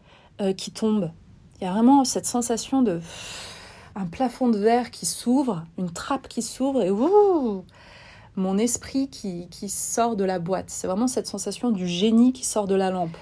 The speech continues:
Et ben là, tu ressens, ah, c'est une expérience extatique, là, t'es dans le flot divin. Euh,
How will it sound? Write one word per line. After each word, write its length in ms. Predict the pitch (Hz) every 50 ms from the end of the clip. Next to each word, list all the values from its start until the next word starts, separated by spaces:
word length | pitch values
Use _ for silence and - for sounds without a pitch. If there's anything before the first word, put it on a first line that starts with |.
| - - - - - - - -
Et 160 | - 185 180
ben 240 | 165 180 185 180 180
là, 360 | 185 196 220 233 247 247 247 247
tu 160 | - - 190
ressens, 540 | 175 180 170 - - - 233 226 220 208 185
ah, 640 | 170 175 190 190 190 190 185 180 170 165 165 165 170 - - - - - - _ - - - - - _ -
c'est 140 | - - 208
une 60 | 190
expérience 520 | 190 185 185 - 190 180 180 180 175 - -
extatique, 680 | 175 - - - 185 170 170 - - - 190 - -
là, 80 | 175 170
t'es 140 | 170 - 180
dans 120 | 180 170
le 120 | 175 170
flot 340 | 170 - - - - 196 190
divin. 420 | 180 165 170 180 170 165 165 170 165 - - - - - - -
Euh, 320 | 202 185 185 175 170 170